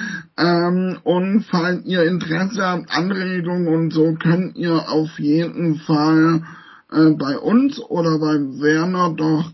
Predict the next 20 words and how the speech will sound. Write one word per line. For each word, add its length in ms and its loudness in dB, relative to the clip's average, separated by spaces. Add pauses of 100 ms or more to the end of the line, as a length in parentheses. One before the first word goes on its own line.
(160)
gerne 560 2
melden. 1000 -2 (280)
Wir 220 2
fu-, 240 -4
würden 380 -2
auch 280 2 (120)
die 100 -8
Zeiten 440 -4
verlinken 640 -2
und 160 0
so. 320 -2 (280)
Oder 200 2
Jasmin, 480 0
willst 220 -2
du 60 0
noch 220 2
was 180 2
zum 120 2
Schluss 360 -2
sagen? 520 0